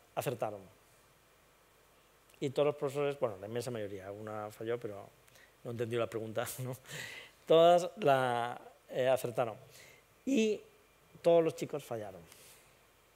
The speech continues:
Todos los profesores fallaron. Entonces yo decía, "Guau, no me digas que va a tener que darle clase a una chica para poder dar clase". O sea, ¿cómo es que no sabemos qué significa ese gesto? ¿Cómo es que no nos enseñan cuando yo esto sí,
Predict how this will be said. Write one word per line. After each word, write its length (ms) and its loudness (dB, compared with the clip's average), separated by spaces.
Todos 140 0
los 100 -2
profesores 360 -6
fallaron. 380 -12
Entonces 240 -2
yo 60 2
decía, 400 -6
"Guau, 260 -2
no 120 -12
me 100 -6
digas 220 -2
que 80 -4
va 80 4
a 20 2
tener 180 -2
que 60 2
darle 220 4
clase 220 0
a 20 -6
una 100 -6
chica 280 -4
para 140 2
poder 260 0
dar 180 -2
clase". 280 -4
O 100 -14
sea, 260 -4
¿cómo 280 2
es 80 -4
que 120 -4
no 140 -2
sabemos 800 -2
qué 100 -4
significa 440 -4
ese 160 -8
gesto? 500 -10
¿Cómo 220 0
es 60 -8
que 100 -2
no 100 -4
nos 180 -4
enseñan 420 -4
cuando 280 -8
yo 80 0
esto 260 -4
sí, 340 -2